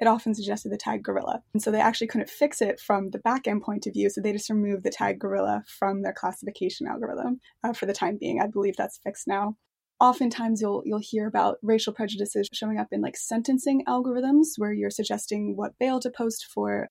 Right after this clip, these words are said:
people who are awaiting trial, things like that. Oh, there was a, a great example in,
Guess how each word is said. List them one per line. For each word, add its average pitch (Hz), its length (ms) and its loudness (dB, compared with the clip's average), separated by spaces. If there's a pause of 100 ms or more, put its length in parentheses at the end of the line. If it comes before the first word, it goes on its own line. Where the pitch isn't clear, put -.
people 208 200 -4
who 208 120 0
are 202 100 -2
awaiting 202 420 -2 (460)
trial, 220 480 0 (300)
things 226 180 2
like 226 140 -2
that. 226 260 6
Oh, 233 100 4
there 240 140 6
was 240 140 6
a, 220 240 4
a 220 80 0
great 233 180 0
example 220 420 2
in, 214 320 0